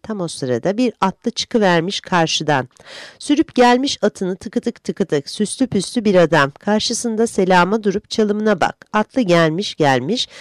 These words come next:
Keloğlan'ın tam önünde rap diye duruvermiş. Sonra da kırk yıllık dostuymuş gibi,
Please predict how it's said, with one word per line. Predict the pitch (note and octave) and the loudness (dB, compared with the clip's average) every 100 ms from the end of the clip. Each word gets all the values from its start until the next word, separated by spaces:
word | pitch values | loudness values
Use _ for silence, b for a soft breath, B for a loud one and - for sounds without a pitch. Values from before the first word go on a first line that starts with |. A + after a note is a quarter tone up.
| B _ | B _
Keloğlan'ın | C#4+ C#4 C4 A3 G#3+ G#3 | 2 6 6 6 2 -2
tam | - B3+ | -4 -4
önünde | G#3+ E3+ D3 C#3+ D#3+ | 0 -2 -2 -2 2
rap | C4 - | 2 0
diye | - G#3+ A3 | 0 0 2
duruvermiş. | G#3 G3 D#3+ C#3 F#2 G2+ - | 2 2 2 2 -2 -6 -6
Sonra | - B3 A#3 D#3+ | 0 2 4 2
da | D#3+ | 0
kırk | - D4 - | -2 -6 -2
yıllık | F#3+ D#3 - G3+ | -2 -2 -2 0
dostuymuş | G#3+ - D4 C4 F3 - | 0 0 -2 -2 -2 -4
gibi, | D#3+ D3 G#3 | -4 0 0